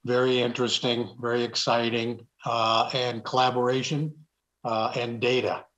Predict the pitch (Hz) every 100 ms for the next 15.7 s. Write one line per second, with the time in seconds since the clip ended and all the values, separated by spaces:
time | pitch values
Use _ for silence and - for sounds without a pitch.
0 | _ _ _ - 135 123 117 123 110 -
1 | 131 113 123 117 101 104 101 117 113 104
2 | - 104 - 127 - 117 107 104 120 104
3 | - 123 113 127 110 104 113 107 117 98
4 | 98 101 101 - 98 104 90 - _ _
5 | _ _ _ _ 120 104 101 101 - 139
6 | 123 113 104 120 117 107 104 120 131 -
7 | 113 101 101 _ _ _ 110 107 104 104
8 | 104 113 - 113 117 117 120 117 117 123
9 | 113 107 107 104 107 107 - 117 104 101
10 | 110 107 117 - - - _ _ _ 113
11 | 113 113 117 113 113 110 - 104 107 110
12 | 113 110 110 113 110 104 92 - - _
13 | 107 101 120 117 107 107 - 120 113 110
14 | 104 107 95 101 - - 117 107 110 120
15 | 120 113 110 107 110 110